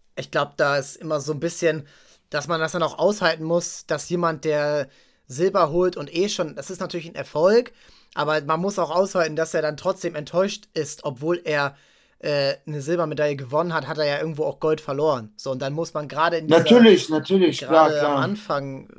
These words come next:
Speaker 1: ähm, gerade kurz nach der, ähm, nach dem Ergebnis oder nach dem Finale dann auch irgendwie akzeptieren, dass dieser Mensch dann vielleicht nicht den perfekten Botschafter spielt oder die perfekte Botschafterin, äh, und da jetzt, äh,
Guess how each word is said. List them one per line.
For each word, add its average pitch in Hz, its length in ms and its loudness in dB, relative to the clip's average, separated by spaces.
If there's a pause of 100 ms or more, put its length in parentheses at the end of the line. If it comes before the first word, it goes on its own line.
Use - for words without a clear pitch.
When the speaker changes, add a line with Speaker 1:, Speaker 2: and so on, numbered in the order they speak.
Speaker 1:
ähm, 139 480 -6
gerade 143 220 -4
kurz - 280 -4
nach 160 240 -2
der, 147 480 0
ähm, 135 480 -6 (240)
nach 147 120 -2
dem 170 120 -4
Ergebnis 156 540 -4
oder 143 160 -2
nach 147 140 -4
dem 147 180 -4 (180)
Finale 147 560 -2 (240)
dann 135 160 -4
auch 139 240 -4
irgendwie 147 300 -6
akzeptieren, 147 600 -6
dass 135 180 -8
dieser 135 260 -6
Mensch 135 240 -4
dann 131 140 -2
vielleicht 139 360 -4
nicht 156 220 -8 (500)
den 143 240 -2
perfekten 160 840 -2 (140)
Botschafter 165 560 0
spielt 160 280 -4
oder 151 120 -2
die 147 80 -8
perfekte 151 460 -8
Botschafterin, 147 840 -4 (420)
äh, 139 280 0
und 143 260 -8
da 139 80 2
jetzt, 135 360 -2
äh, 135 340 -2